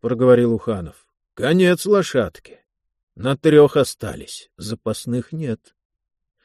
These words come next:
«На горбу, значит, потащим орудие?» спросил Нечаев, покусывая усики. «Давно мечтал, с детства».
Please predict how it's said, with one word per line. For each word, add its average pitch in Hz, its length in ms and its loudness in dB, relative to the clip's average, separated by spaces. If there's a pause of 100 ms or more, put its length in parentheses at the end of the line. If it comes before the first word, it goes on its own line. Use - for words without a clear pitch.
«На 156 180 0
горбу, 180 480 4
значит, 233 520 0 (100)
потащим 131 680 0
орудие?» 101 680 -2
спросил 113 600 -6
Нечаев, 123 640 -2
покусывая 117 640 -6
усики. - 560 -10 (240)
«Давно 156 840 6
мечтал, 113 680 -2 (120)
с 123 160 -6
детства». 143 640 4